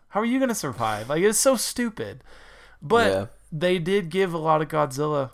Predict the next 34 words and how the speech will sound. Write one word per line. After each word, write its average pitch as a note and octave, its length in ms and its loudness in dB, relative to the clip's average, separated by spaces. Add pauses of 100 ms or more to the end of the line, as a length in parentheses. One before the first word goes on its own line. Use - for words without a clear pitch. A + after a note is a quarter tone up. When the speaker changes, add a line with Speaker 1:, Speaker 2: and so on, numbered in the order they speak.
Speaker 1:
I C3+ 60 -8
mean, C3 140 -6
Godzilla, C3+ 640 -2
and B2 180 -10
there B2+ 100 -4
was B2 100 -6
a A#2+ 40 -8
lot B2 180 -2
of A#2 140 -6
monster B2+ 380 -4
fighting B2+ 400 -2
and A2+ 120 -8
destruction A#2 580 -8
and G#2+ 120 -10
mayhem A#2 480 -12
and, G#2+ 260 -16 (720)
you A2+ 120 -12
know, G#2+ 320 -14
but A2+ 200 -14 (680)
I, B2+ 140 -10 (220)
let D3 160 -2
me D#3 120 2
ask D3 180 2
you C#3+ 80 -2
this. D#3 200 0
Are B2+ 40 -2
you C3 120 -2
excited B2+ 340 -2
for, B2 300 -4
uh, A2 260 -8 (540)
uh, B2 140 -4
Godzilla A#2+ 480 -2
versus A#2+ 300 -6
Kong? B2 340 -2